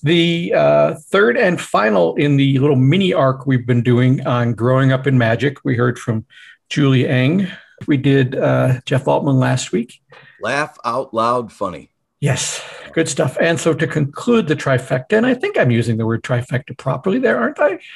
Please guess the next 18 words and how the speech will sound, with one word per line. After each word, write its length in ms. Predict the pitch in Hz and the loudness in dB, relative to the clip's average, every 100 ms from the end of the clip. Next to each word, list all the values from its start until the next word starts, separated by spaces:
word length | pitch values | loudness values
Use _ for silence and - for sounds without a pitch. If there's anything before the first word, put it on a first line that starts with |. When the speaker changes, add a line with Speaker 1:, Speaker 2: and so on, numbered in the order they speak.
| - | -12
Speaker 2:
I 80 | - | -8
believe 300 | 165 190 220 | -6 -6 -6
you 160 | 120 | -6
are. 240 | 127 - - - _ | -4 -6 -10 -18 _
Speaker 1:
I 60 | 165 | -10
think 260 | - 262 - | -2 -2 -2
so. 300 | - 123 - | -2 -2 -2
Uh, 40 | - | -4
I 340 | - 165 165 | -2 0 2
on-, 160 | 214 214 | 0 2
I 140 | 180 | 2
only 180 | 185 185 | 2 2
know 180 | 165 170 | 2 2
it 120 | 165 | 0
from 280 | - 139 131 | 0 2 4
the 220 | 127 123 | 2 0
Paul 180 | 131 131 | 0 2
Newman 400 | 135 135 123 | 4 6 4